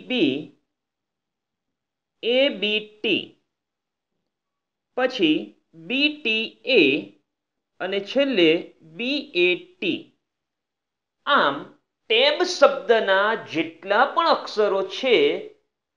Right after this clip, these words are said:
ત્રણ અક્ષરો, એ ત્રણેય અક્ષરોને તમામ રીતે આપણે ગોઠવી દઈએ તો કુલ છ રીતે આપણે ગોઠવી શકીએ, એટલે કે કુલ છ ગોઠવણીઓ આપણને મળે.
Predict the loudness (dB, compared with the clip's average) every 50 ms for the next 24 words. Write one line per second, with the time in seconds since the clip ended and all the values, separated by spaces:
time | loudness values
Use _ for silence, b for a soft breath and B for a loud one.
0 | _ -6 -4 0 2 2 2 2 0 -2 -2 0 0 2 2 0 -2 -2 -4 -4
1 | -8 -10 -6 -4 -4 -4 -4 -2 0 0 2 2 2 2 4 4 4 4 2 2
2 | 2 4 6 6 6 6 4 2 2 2 2 2 0 -4 -10 -16 _ _ 0 0
3 | 2 2 2 2 4 4 4 4 4 2 0 -2 0 2 4 4 4 4 2 0
4 | 2 2 2 2 2 0 -4 -4 -4 -2 -2 -2 -2 -4 -6 -6 -8 -12 -18 _
5 | _ _ _ _ _ _ _ _ -6 -6 -6 -6 -10 -8 -4 0 2 2 2 0
6 | -2 -4 -8 -12 -18 _ _ _ _ -14 -6 -2 0 2 4 2 2 2 -2 -2
7 | 0 2 2 2 2 0 -2 -2 -2 -2 -4 -6 -8 -14 -18 -12 -8 -8 -8 -8
8 | -6 -6 -4 -4 -4 -4 -6 -12 -20 _ _ _ _ -4 -2 -2 -2 -2 -4 -10
9 | -10 -10 -10 -12 -12 _ -6 -6 -2 -2 -2 -2 -2 -2 -4 -4 -4 -6 -6 -6
10 | -6 -8 -2 0 2 2 2 2 2 0 0 0 -2 -2 -2 -2 -2 0 0 0
11 | 0 -2 -4 -6 -4 -6 -4 -2 0 0 0 0 -2